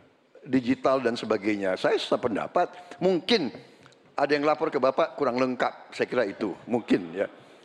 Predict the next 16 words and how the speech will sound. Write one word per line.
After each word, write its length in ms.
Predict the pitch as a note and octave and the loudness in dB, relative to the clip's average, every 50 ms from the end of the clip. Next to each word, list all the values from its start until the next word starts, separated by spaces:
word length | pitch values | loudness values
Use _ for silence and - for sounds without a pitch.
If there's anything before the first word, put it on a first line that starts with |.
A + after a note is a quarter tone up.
| - - | -8 -4
Tapi 240 | - D#3 G3 A3 F3 | -4 -2 0 -2 0
saya 160 | - G3+ G#3+ | 0 0 0
tidak 240 | G#3+ - E3+ E3 - | 0 0 2 2 2
bermaksud 560 | - D3+ D3+ D#3+ D3+ C#3+ - G#3 F#3 - - - - - - - - - | 4 2 2 2 0 0 0 0 -2 -2 -4 -18 -20 -20 -20 -20 -20 -2
bahwa 480 | - C3 D3+ D3+ B2+ C3+ D3+ D#3+ C#3+ C3 - - - - - - - | 2 2 2 2 2 2 2 2 2 0 -4 -12 -18 -20 -18 -4 0
internet 400 | D#3 D3+ D3 - C#3+ D3+ D3 B2+ | 0 2 2 2 2 0 0 0
gratis 320 | A#2 B2+ C3+ B2 - D3 C3+ - | 0 0 0 0 0 -2 -2 0
itu 160 | D3+ C3 C#3 C#3 | 0 0 0 0
tidak 320 | A2+ C3 A2+ A2 G#2 - - - - - - - - _ _ - | 0 2 2 2 0 0 -4 -12 -20 -20 -20 -20 -20 _ _ -2
penting, 640 | F#3 A#3 A3+ - - E3 C3+ C3+ D3 E3+ F3+ F3 - - - - - _ - | -2 0 -2 -2 -2 0 0 0 -2 -4 -6 -10 -16 -20 -20 -20 -20 _ -6
tidak. 320 | B2+ B2+ A#2 A#2 - - - - - - - - - _ - - | -6 -2 -2 -2 -2 -2 -4 -12 -20 -20 -20 -20 -20 _ -4 0
Kalau 400 | - F#3+ G3+ G#3+ G#3 G3+ G#3 G#3 | 2 4 4 4 4 4 4 4
dibandingkan 640 | G3+ F3+ F3+ D#3 D3+ D3+ D3+ D#3 D#3+ D#3+ D#3+ A3 G#3 | 2 0 0 2 2 2 4 2 2 2 2 0 0
dengan 240 | E3+ C3+ C3+ D3+ C#3+ D3+ | 0 0 0 0 0 0
makan 320 | E3 E3 - - F3 D#3+ | -2 -2 -2 -2 -2 -2
gratis, 800 | C#3 B2+ D3 B2+ - - - - E3 D3 - - - - - - | 0 0 0 0 -2 -6 -4 0 0 0 0 0 -4 -8 -12 -14